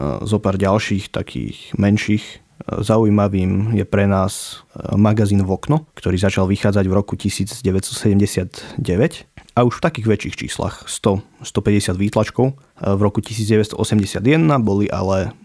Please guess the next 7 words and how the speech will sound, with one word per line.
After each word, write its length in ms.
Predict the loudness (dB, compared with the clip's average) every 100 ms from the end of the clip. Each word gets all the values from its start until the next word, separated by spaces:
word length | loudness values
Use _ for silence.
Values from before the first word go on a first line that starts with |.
| _
kvôli 580 | 0 2 4 2 0 -4 _
tomuto 560 | -2 0 0 -2 -4 -6 _ -2
vydávaniu, 480 | 2 4 2 0
publikovaniu 640 | -4 -4 -2 2 2 2 0
a 20 |
šíreniu, 560 | 0 2 4 4
e, 40 | 2